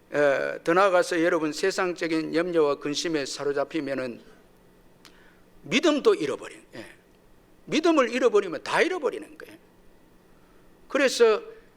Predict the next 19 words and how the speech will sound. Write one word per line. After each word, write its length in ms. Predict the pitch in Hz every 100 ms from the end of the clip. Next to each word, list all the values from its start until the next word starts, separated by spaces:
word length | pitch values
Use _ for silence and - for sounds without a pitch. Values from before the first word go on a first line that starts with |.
| _ 139
에, 480 | 135 127 135 - - -
그, 600 | 185 196 185 175 - - - - 127
어, 180 | 123
세상적인 1080 | 135 208 202 208 196 175 175 180 156 160 - -
그 320 | 160 151 -
근심, 500 | 147 147 - 165 151
그, 220 | 151 143
그것이 680 | 147 165 240 220 175 - - - _ _ _
진짜 600 | - 220 392 - 269 196 - - _ -
가치인 560 | 151 180 - 175 147
양, 320 | 156 - - - - _ _ - - - _ _ _ _ _ _
그게 240 | - 294 311
최고의 500 | - 311 330 285 269
가치인 460 | - 208 - 214
양 260 | 202 180 170 -
추구하게, 720 | - 147 160 165 156 135 - - - _ _ 101
에, 300 | 101 - -
된다라는 840 | 139 143 135 123 - 120 123 117
것이죠. 480 | 107 113 - 85